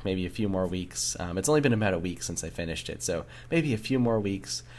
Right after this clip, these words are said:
um, just to give myself some separation from it. That way, when I sit down and look at it again, I'll look at it with fresh eyes, more, more fresh than before.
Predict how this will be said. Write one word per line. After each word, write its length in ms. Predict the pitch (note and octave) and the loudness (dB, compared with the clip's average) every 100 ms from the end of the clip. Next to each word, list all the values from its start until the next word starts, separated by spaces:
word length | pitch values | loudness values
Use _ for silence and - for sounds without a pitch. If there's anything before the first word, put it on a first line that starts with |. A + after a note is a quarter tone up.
| - | -12
um, 280 | F#2+ F2+ F2 | -6 -2 -2
just 180 | F#2 G#2+ | -2 0
to 80 | A2+ | -2
give 280 | G#2+ - G2 | -2 -2 0
myself 340 | F#2 - F#2+ | 0 0 0
some 160 | - F2 | 0 -2
separation 560 | - - E2+ F#2 - | -2 -2 0 0 0
from 240 | F#2 F#2 F2+ | -2 -2 -2
it. 120 | E2+ | -2
That 140 | F2 | 0
way, 100 | D#2+ | 0
when 120 | F#2 E2+ | 0 -2
I 60 | |
sit 260 | D2+ F2+ - | -2 -2 -2
down 260 | E2 E2 | -2 -2
and 140 | D#2+ E2+ | -2 -6
look 140 | F2 | -4
at 100 | F2 | -2
it 100 | D#2+ | -2
again, 440 | E2+ C#3+ C#3+ B2 A2+ - - | 0 2 4 2 0 -8 0
I'll 100 | A2+ | 2
look 160 | C3+ C3+ | 4 4
at 100 | B2 | 4
it 80 | |
with 240 | G#2+ G2+ - - | 4 0 -4 -10
fresh 320 | - C#3 C#3+ | 0 2 4
eyes, 460 | C#3 D3 D3 C#3+ - - | 2 2 0 -2 -6 0
more, 280 | C#3+ D3+ - | 4 6 4
more 200 | C3+ D3+ | 2 2
fresh 360 | - C3 B2+ | 4 2 2
than 120 | - C3 | 0 0
before. 480 | A#2 B2+ B2+ A#2 | 2 2 2 2